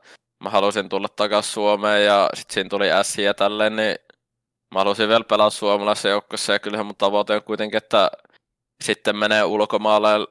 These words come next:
ulkomaalle pelaa, kun ei oikeesti enää Suomessa ole maho-, mahista menestyä tai päästä semmoiseen joukkueeseen.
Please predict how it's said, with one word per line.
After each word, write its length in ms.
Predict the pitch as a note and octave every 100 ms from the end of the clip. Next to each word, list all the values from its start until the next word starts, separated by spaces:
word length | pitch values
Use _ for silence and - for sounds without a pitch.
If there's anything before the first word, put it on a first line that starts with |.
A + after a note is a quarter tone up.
| - -
ulkomaalle 520 | A#2 A#2 A2 G#2+ G#2+
pelaa, 320 | - G#2 G#2+
kun 140 | A2 G2+
ei 100 | G2+
oikeesti 360 | G#2 G#2 -
enää 180 | G2 G2+
Suomessa 480 | - G2 G2 - F2
ole 100 | G2+
maho-, 580 | G#2+ A2+ G#2 - - - _ _ -
mahista 360 | G#2+ G#2 -
menestyä 460 | G#2 G#2 G#2 - G2+
tai 180 | - G2+
päästä 300 | G2+ G2+ -
semmoiseen 420 | - G#2+ A2+ G#2+
joukkueeseen. 600 | G#2+ G#2+ - A#2 A#2 A#2+